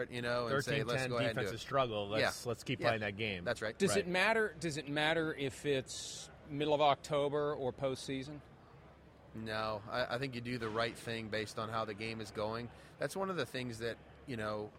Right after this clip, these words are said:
Speaker 1: the analytics part, when you look at the charts, you know, some of those charts before the game, and they say, "This is it, this is it."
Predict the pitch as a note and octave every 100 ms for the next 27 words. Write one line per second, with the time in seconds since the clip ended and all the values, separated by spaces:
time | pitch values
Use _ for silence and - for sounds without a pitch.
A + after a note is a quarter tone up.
0 | - A#2+ A#2+ C#3 C#3+ A#2+ B2 A#2+ - B2
1 | A#2+ G2 G#2+ A#2+ B2+ B2 A2 G2+ - A2
2 | G#2+ - - - - - - A2 G#2 G#2
3 | - A#2+ A#2 - - A2+ A2 - A2 -
4 | A#2 G#2+ G#2 G#2+ A2 G#2+ G2+ - - -
5 | G#2+ A2 G#2 - A2 G2+ G2+ B2 A#2 G#2
6 | G#2+ A2+ G#2+ A#2 A2 G#2 A2 G#2+